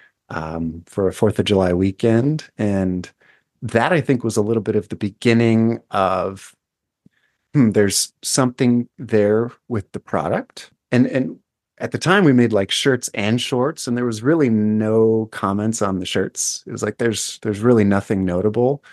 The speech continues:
from other people, but the shorts, a lot of people were like, "What are those?" Both from the perspective of, "I hate those," but also from the perspective of,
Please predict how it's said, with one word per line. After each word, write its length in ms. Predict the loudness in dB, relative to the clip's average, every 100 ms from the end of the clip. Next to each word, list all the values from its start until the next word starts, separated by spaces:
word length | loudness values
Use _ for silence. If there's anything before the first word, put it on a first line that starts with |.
| -20 _
from 200 | -2 2
other 180 | 4 2
people, 380 | 0 -2 0 0
but 240 | 0 -2 -2
the 100 | -8
shorts, 760 | -8 0 2 2 0 -6 -10 -12 _ _ _ _ _ -4
a 40 |
lot 140 | 0 0
of 80 |
people 680 | 0 -4 0 2 2 -2 -12 _ _ _ _ -8
were 80 |
like, 160 | -6 -6
"What 500 | -8 -2 2 2 -2 _ _ _
are 200 | 0 2
those?" 540 | 2 0 0 -6 -12 0
Both 220 | 0 2
from 160 | 0 0
the 80 |
perspective 640 | -2 -8 -6 -6 -6 -6 -4
of, 320 | -4 -4 -12 _ _ _ _
"I 140 | -2 -2
hate 340 | -2 -4 -2
those," 520 | 0 0 -2 -6 -12 _ _ _ _ _ _ -2
but 120 | 2
also 280 | 4 4 0
from 180 | 0 -2
the 80 |
perspective 560 | -2 -6 -2 -2 -2 -6
of, 220 | -6 -6